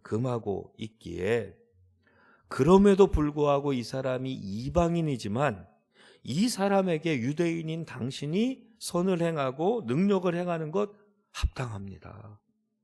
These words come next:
이 사람에게는 합당합니다. 그렇게 변호하고 있는 겁니다. 왜 그렇게까지 변호하느냐? 오 절 보니까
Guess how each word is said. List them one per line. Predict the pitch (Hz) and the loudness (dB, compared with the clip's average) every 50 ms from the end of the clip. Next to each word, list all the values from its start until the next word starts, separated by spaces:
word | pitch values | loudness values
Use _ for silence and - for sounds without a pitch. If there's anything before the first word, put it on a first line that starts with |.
| _ - | _ -4
이 | - 180 240 | 0 0 0
사람에게는 | 220 214 226 233 233 220 208 208 185 160 151 170 185 160 | 0 0 0 0 2 2 0 0 0 -2 -2 -2 -2 -4
합당합니다. | 165 190 - _ - 196 185 160 120 95 92 - - - 135 156 143 - - - - - - | -6 -8 -10 _ -6 -4 -4 -4 -6 -8 -10 -10 -8 -6 -6 -6 -8 -10 -18 -20 -20 -8 -2
그렇게 | - 196 202 - 170 | -2 0 0 0 -2
변호하고 | - - 85 85 90 101 120 123 117 107 101 104 101 | -2 -2 -2 -2 -2 -2 -2 -2 -4 -4 -4 -4 -4
있는 | 92 92 113 151 | -4 -4 -6 -6
겁니다. | 143 98 90 90 92 90 - 101 _ _ _ _ _ _ _ _ _ _ - - - _ _ _ - | -6 -8 -10 -14 -18 -20 -20 -20 _ _ _ _ _ _ _ _ _ _ -20 -20 -20 _ _ _ 0
왜 | - 147 196 | 4 6 6
그렇게까지 | 202 - - 139 175 - - 156 - - 131 123 123 120 127 | 6 6 4 0 0 0 -4 -6 -4 -2 -2 -2 -2 -2 0
변호하느냐? | - - 104 101 104 110 113 110 101 98 95 107 131 139 123 104 95 98 | 4 4 4 4 4 -2 -2 -2 -4 -4 -4 -2 -2 -2 -2 -4 -6 -4
오 | - 113 127 143 | -2 0 0 2
절 | 143 156 156 151 | 2 2 2 2
보니까 | 139 131 107 104 98 - - 123 156 208 - | 0 -2 -4 -6 -6 -6 -4 -4 -4 -4 -6